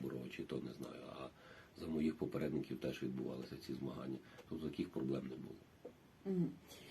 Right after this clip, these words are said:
Speaker 2: І на завершення. В місті, е, відкрився п'ятий всеукраїнський фестиваль освітніх інновацій. Роль міста в цьому фестивалі?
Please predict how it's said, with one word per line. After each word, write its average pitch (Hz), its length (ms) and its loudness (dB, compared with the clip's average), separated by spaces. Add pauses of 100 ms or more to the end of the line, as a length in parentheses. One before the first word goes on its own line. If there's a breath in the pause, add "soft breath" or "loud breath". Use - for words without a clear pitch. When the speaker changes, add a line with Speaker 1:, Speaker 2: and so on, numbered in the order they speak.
(240 loud breath)
Speaker 2:
І 294 140 8
на 311 140 12
завершення. 190 600 4
В 160 40 6
місті, 247 600 4
е, 170 1000 6
відкрився 196 420 2
п'ятий 185 360 2
всеукраїнський 175 600 4
фестиваль 170 420 0
освітніх 165 460 2
інновацій. 226 840 4
Роль 220 160 2
міста 214 440 2 (160)
в - 40 -12
цьому 131 480 0
фестивалі? 135 460 -6